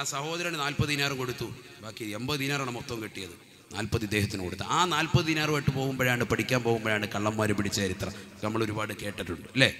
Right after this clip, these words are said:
അന്ന് ഒരു തുണിയുടെ ഒരു സൈഡിൽ തൻ്റെ കുപ്പായത്തിൻ്റെ ഒരു ഭാഗത്ത് തുന്നി പിടിപ്പിച്ചിരിക്കുക, എന്നിട്ട് കാണിച്ചു കൊടുക്കുകയാണ്, "ദാ, ദാ, ദാ, ദാ, ദാ, വല്ല ഉണ്ടോടാന്ന്?" ചോദിക്കുമ്പോൾ പറയാം, "പിന്നെ ഉണ്ട്." "ആ കൊള്ള, നിങ്ങൾ ശരിക്കും നോക്കണ്ടേ,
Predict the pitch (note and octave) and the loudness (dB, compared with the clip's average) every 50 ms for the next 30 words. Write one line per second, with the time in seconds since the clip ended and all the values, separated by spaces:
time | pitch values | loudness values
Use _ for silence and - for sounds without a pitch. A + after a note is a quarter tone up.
0 | - - C3 - A2+ - - - - C3+ C3+ A#2+ - - _ - C3+ - D#3 F#3 | -8 -12 -12 -12 -12 -14 -18 -20 -20 -18 -18 -18 -20 -20 _ -10 -4 -2 0 2
1 | G3+ G#3+ F3+ - - - G#3 G#3 - - - C3 D#3 D#3+ - D#3 D#3 E3 F3+ F#3+ | 2 0 0 -2 -8 -14 -14 -14 -14 -12 -8 -8 -8 -6 -4 -4 -2 0 0 0
2 | F#3 F3 E3+ - D3+ D#3 D#3+ E3 E3+ F3 E3+ D3+ A#2 - - - - - - - | 0 -2 -2 -2 -2 -2 -2 -2 -2 -2 -2 -4 -4 -6 -12 -16 -18 -18 -18 -10
3 | - B2 C#3 C#3+ D#3+ D3 - C#3+ B2+ C3 D#3 E3 E3+ E3+ E3 E3 D#3+ D#3+ D#3 C#3 | -6 -6 -4 -4 -6 -8 -8 -12 -12 -6 -4 -2 -2 -2 -4 -4 -6 -6 -4 -4
4 | D3 D3+ D3+ D3 D3 C#3+ - C#3 C3+ C#3+ E3 D#3+ D3 C#3 C3+ B2 C3+ - - C3 | -4 -4 -4 -6 -8 -10 -8 -6 -4 -4 -4 -4 -4 -6 -6 -4 -2 -2 -2 -2
5 | B2 B2 - A2 F#2 G2 B2+ C3+ B2 B2+ G#2+ - A2+ A#2 B2+ C#3 C3 C3 C#3 B2 | -2 -2 -4 -4 -2 0 0 2 2 0 -2 0 2 4 4 8 10 10 10 10
6 | A#2+ G#2+ A2+ G#2+ G2+ G2 G#2+ A2 G#2+ A2 G#2+ A2 G#2+ G#2+ G#2+ G#2 G#2 G2+ G2+ - | 8 6 4 0 2 4 4 4 4 6 4 4 4 4 4 2 2 0 0 -4
7 | - - - - - - - A2+ B2 D#3 E3 D3+ D3 D3+ E3+ F3 F3+ F#3 F#3 F#3 | -10 -12 -14 -14 -16 -8 -4 0 2 4 4 2 2 2 4 6 6 6 6 6
8 | E3+ D#3+ D#3 D3 D#3 D#3+ D#3+ D3+ C#3 C#3 B2+ A#2 B2 C#3+ D#3 F3+ G3 F#3+ F3+ F#3 | 4 4 4 2 2 0 0 2 2 2 0 0 0 -2 0 0 0 0 -2 -2
9 | F#3 F#3+ F#3+ F3 - - - - C3+ B2+ G2+ A#2+ A#2 A#2+ D3 D#3 C#3 B2+ D3 E3+ | -2 -2 -4 -4 -8 -12 -8 -6 -6 -6 -6 -8 -8 -6 -6 -6 -4 -6 -6 -2
10 | D#3 D#3 D3 D3 D#3 F3 D#3+ C#3+ C#3+ B2+ D3 C#3 B2+ | -2 -2 -2 -2 -4 -4 -6 -6 -6 -6 -8 -8 -8